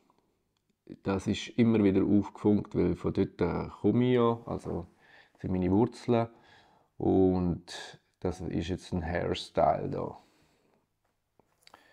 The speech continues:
Ja, und dann auch weniger lustige Sachen, wie, äh, dort an dem Tag, wo, genau, die Medien sind auch immer wieder mal das Thema gewesen, dass ich keine Idee hatte und dann bin ich quasi die Zeitung schauen und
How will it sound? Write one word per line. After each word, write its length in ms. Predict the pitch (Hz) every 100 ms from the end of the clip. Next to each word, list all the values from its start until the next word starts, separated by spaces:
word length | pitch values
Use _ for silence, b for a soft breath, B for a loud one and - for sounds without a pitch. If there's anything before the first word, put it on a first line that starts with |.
| b b b b -
Ja, 80 | 107
und 160 | 110
dann 100 | 113
auch 120 | 107
weniger 320 | 107 120 127 123
lustige 500 | 127 127 - 123 120
Sachen, 560 | 120 110 - - 113
wie, 160 | 101 92
äh, 420 | 90 90 90 80 - _ _ _ -
dort 300 | 90 - -
an 160 | 92
dem 200 | 87 85
Tag, 480 | - 85 87 87 -
wo, 380 | 87 87 87 85 - _ _ _ _ _ _ _
genau, 360 | - 98 90 98
die 80 | 104
Medien 340 | 107 117 107
sind 180 | 107 95
auch 160 | 92
immer 240 | 98 101 95
wieder 160 | 95
mal 140 | 95 95
das 160 | 92
Thema 320 | - 90 90 90
gewesen, 240 | - 85
dass 200 | 80 -
ich 320 | 82 80 - - -
keine 260 | - 110 113
Idee 320 | 104 98 104
hatte 460 | 107 104 104 101 101
und 260 | 95 87
dann 260 | 92 92 92
bin 220 | 90 90
ich 180 | 90 - - - _ _ _ - _
quasi 320 | - 87 - 87
die 280 | - 107
Zeitung 280 | - 98 101
schauen 460 | 95 92 90 92 90
und 560 | - 87 85 82 -